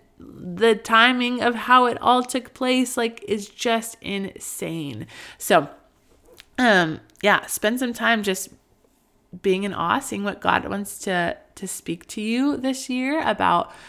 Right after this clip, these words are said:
uh, the birth of Jesus. And yeah, so just make sure you're, you're getting time in that.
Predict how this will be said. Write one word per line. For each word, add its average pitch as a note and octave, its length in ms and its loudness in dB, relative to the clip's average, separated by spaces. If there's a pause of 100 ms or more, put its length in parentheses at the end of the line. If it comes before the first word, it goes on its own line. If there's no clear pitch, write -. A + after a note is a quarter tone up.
(240)
uh, F#3+ 440 -2
the F#3 140 -8
birth F#3+ 240 -2
of F#3+ 100 -8
Jesus. F3+ 720 -6
And F3 480 -8 (260)
yeah, F3+ 200 -10
so - 140 -8
just G3+ 120 -6
make A3+ 140 -6
sure C4+ 160 -2
you're, B3 100 4
you're G#3 180 -2
getting G#3 300 0
time F3+ 260 -4
in E3+ 120 -4
that. D#3 240 0